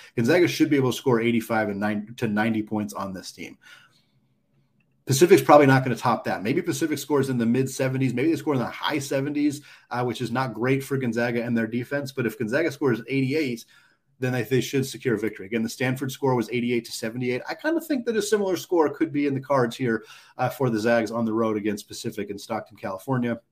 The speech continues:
Again, Pacific, three hundred eighth in the country in rebounds per game. That is horrendous. They are also two hundred ninety-eighth in assists per game, so they're not a good distributing team. They're not a good rebounding team.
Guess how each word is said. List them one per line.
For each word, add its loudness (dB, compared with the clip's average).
Again, 2
Pacific, -4
three 6
hundred 2
eighth 0
in -2
the -4
country 0
in 0
rebounds 0
per -6
game. -2
That -10
is -10
horrendous. -4
They 2
are 2
also 0
two 4
hundred 0
ninety-eighth 0
in 0
assists -2
per -2
game, -2
so -4
they're 2
not -4
a -2
good 0
distributing 0
team. 0
They're -2
not 2
a 0
good -2
rebounding -2
team. -6